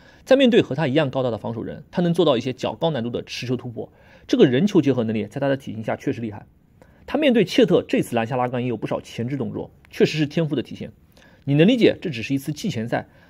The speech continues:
他正常比赛不见得能玩出这些花样，但是他的天赋确实没得说。你让很多两米的球员也很难做出这种流畅的突破加拉杆的动作。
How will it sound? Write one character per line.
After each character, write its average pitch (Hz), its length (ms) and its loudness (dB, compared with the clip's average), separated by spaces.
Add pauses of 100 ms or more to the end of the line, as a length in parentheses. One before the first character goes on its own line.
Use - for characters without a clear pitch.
他 - 100 2
正 302 120 4
常 196 160 6
比 135 80 0
赛 139 160 -2
不 - 100 -10
见 180 140 0
得 135 80 -2
能 123 120 -2
玩 110 140 -4
出 139 80 -10
这 135 60 -6
些 143 100 -2
花 147 200 -6
样， 151 140 -8 (280)
但 233 100 4
是 151 140 4
他 185 100 0
的 180 60 6
天 220 260 2
赋 202 140 -2
确 - 120 0
实 123 120 0
没 110 80 -2
得 104 80 -4
说。 107 200 -8 (360)
你 160 80 2
让 294 100 8
很 135 160 0
多 170 80 2
两 147 240 2
米 220 80 2
的 117 80 -2
球 113 160 -6
员 117 100 0
也 120 80 0
很 120 140 -4
难 98 100 -6
做 139 140 -2
出 135 80 -8
这 131 60 -4
种 123 160 -6
流 104 180 -6
畅 139 160 -8
的 104 60 -6
突 - 180 -12
破 - 240 -4
加 139 160 -2
拉 135 80 -2
杆 151 100 -4
的 151 60 -4
动 107 140 -8
作。 - 160 -20